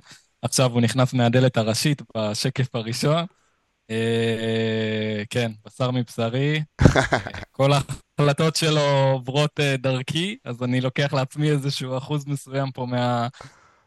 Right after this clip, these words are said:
Speaker 1: מההישג, אבל, אה, שאפו גדול, נמצא כרגע בטופ חמישים קיי העולמי.
Speaker 2: יפה,
Speaker 1: אוהב
Speaker 2: שאפו,
Speaker 1: אותך.
Speaker 2: רוי.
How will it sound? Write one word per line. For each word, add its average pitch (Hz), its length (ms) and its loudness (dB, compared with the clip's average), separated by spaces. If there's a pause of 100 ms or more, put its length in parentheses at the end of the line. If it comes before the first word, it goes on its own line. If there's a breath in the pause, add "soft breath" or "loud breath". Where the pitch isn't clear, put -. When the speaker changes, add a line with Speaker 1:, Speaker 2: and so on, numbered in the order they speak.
(120 soft breath)
Speaker 1:
מההישג, 123 600 0
אבל, 113 340 -2
אה, 113 280 -2
שאפו 127 320 -6
גדול, 135 300 0
נמצא 135 260 0
כרגע 127 320 -2 (400)
בטופ 113 460 -2
חמישים 113 380 -4
קיי 120 240 4
העולמי. 120 580 -2 (1160)
Speaker 2:
יפה, 78 260 -4
Speaker 1:
אוהב 92 140 2
Speaker 2:
שאפו, 82 280 0
Speaker 1:
אותך. 98 180 6
Speaker 2:
רוי. 92 220 4